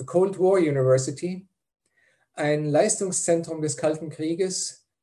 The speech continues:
für die Ausbildung geistiger Sherpas für den Kalten Krieg. Und dort stürzte sich Kissinger, wie einige seiner Kommilitonen feststellten, in das Studium der Geschichte und der Politikwissenschaft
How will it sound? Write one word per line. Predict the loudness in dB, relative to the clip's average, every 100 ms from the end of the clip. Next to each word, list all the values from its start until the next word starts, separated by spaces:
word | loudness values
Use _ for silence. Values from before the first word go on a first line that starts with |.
| _ _
für | -4 0
die | 4
Ausbildung | 4 4 2 2 2
geistiger | 2 2 2 -4 -2 -2 -2
Sherpas | -4 -4 -4 0 0 0
für | -4
den | -2 -2
Kalten | -4 -6 -8
Krieg. | -12 -14 -18 _ _ _ _ _ _ _ _ _ _ _ _ _ _ _ -8
Und | 2
dort | 4 4
stürzte | 4 2 4 2
sich | 0 -2 -4
Kissinger, | -4 -2 0 0 0
wie | 0
einige | 0 2 2 0
seiner | 0 -2
Kommilitonen | -4 -4 -2 -2 0 -2 -2
feststellten, | -6 -8 -4 2 2 2 -10 -14 _ _ _ _ _ _ _ _ -4
in | -2 2
das | 2
Studium | 2 -4 0 0 2 -2 -2
der | -4
Geschichte | -4 -6 -4 -2
und | 0
der | -2
Politikwissenschaft | -2 -4 -4 -6 -6 -6 -6 -4 -6 -10 -14 -16